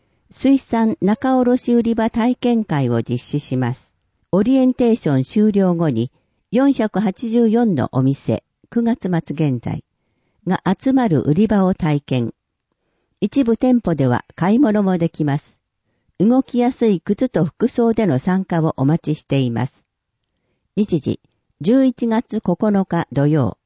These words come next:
十六日土曜、二十九日金曜、九時から十二時。集合、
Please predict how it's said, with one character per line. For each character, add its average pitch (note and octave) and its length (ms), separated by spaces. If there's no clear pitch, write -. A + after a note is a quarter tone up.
十 B3 320
六 A#3 260
日 G#3 400
土 C#3+ 140
曜、 D3 320
二 B3+ 160
十 A3+ 260
九 - 180
日 F3+ 340
金 F#3+ 340
曜、 C#3 280
九 C4 100
時 A#3 140
か C#3 160
ら A2+ 160
十 G#3+ 240
二 D3 220
時。 - 160
集 A3+ 300
合、 F3+ 400